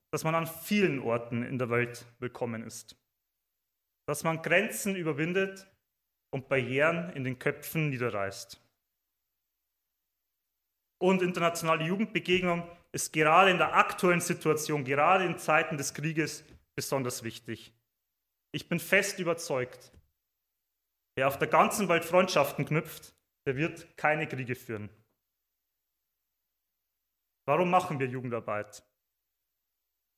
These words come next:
Das hat sicherlich ganz verschiedene Gründe. Weil wir etwas zurückgeben möchten von dem,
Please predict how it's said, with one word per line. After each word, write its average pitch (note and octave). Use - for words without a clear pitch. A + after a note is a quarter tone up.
Das D#3+
hat D#3
sicherlich F#3
ganz D3+
verschiedene B2+
Gründe. A2
Weil A#2+
wir C#3
etwas C#3+
zurückgeben D3
möchten A2+
von B2
dem, F3